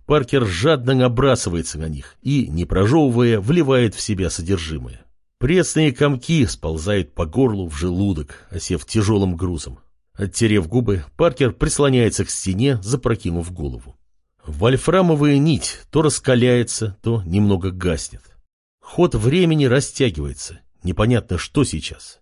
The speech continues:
День? Ночь? Только по затекшим ногам Паркер понимает, что время все же идет, и он его узник. Встает, разминает спину, шею и снова падает на матрас.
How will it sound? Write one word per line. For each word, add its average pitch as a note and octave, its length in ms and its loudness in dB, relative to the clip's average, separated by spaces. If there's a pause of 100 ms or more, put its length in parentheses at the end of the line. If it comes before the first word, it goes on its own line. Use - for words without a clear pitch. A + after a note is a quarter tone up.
(120)
День? G2+ 380 -2 (400)
Ночь? G#2 360 -6 (360)
Только D#3 260 0
по C#3+ 100 0
затекшим B2+ 600 2
ногам A2 640 0
Паркер D#3 340 0
понимает, C3+ 480 2
что - 220 0
время C#3+ 340 2
все C3 240 0
же G#2 220 0
идет, F2 340 -10 (160)
и F2 140 -4
он G#2 340 0
его F#2+ 420 -2
узник. - 520 -8 (280)
Встает, D3+ 680 0 (160)
разминает F#2+ 580 0
спину, G2+ 640 -2
шею F#2+ 640 0 (100)
и A2+ 160 -2
снова G#2 540 2
падает F2 640 -2
на F2+ 60 0
матрас. - 640 -4